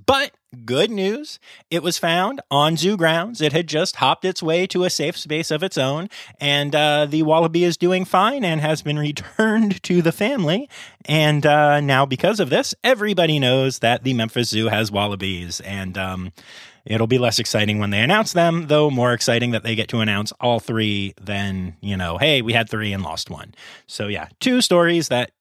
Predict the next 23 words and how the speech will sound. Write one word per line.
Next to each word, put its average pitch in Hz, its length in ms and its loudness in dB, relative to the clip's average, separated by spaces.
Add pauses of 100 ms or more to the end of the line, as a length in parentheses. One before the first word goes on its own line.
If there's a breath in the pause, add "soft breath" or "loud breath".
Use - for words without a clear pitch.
(100)
kind 214 280 0
of 165 120 -4
aren't 165 260 -4
stories, 165 440 2
but 113 200 -6
were 160 200 2
stories, 147 500 2
so 104 180 0
I 98 100 -2
made 104 200 -2
them 113 140 0
stories. 78 640 -10 (380)
Cool 110 160 -2
story. - 480 0 (340)
Now 226 240 4
we're 240 80 2
gonna 202 160 2
take 139 220 -2
it 113 80 -8
down 123 320 -2
from 113 400 -2
the, 107 400 -2
uh, 101 240 -4